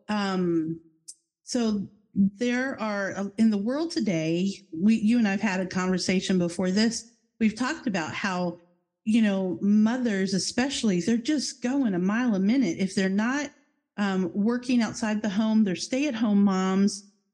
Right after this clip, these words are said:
which is just as busy. They're running their kids around. They have jobs. They have dogs. They have appointments. They have husbands,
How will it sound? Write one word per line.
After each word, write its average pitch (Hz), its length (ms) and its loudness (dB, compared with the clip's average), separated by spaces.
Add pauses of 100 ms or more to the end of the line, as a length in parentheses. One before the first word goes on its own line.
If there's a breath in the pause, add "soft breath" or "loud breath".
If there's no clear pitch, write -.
which 226 200 0
is 202 200 0
just 240 280 -4
as 214 120 0
busy. 220 340 2
They're 190 160 0
running 240 340 2
their 220 120 0
kids 220 320 -2
around. 196 440 0
They 156 100 -2
have 226 340 -2
jobs. 190 300 -2
They 156 100 -4
have 165 280 -4
dogs. 185 580 -4 (340)
They 202 100 -2
have 202 240 -2
appointments. 214 680 0
They 185 100 0
have 170 240 0
husbands, 214 800 0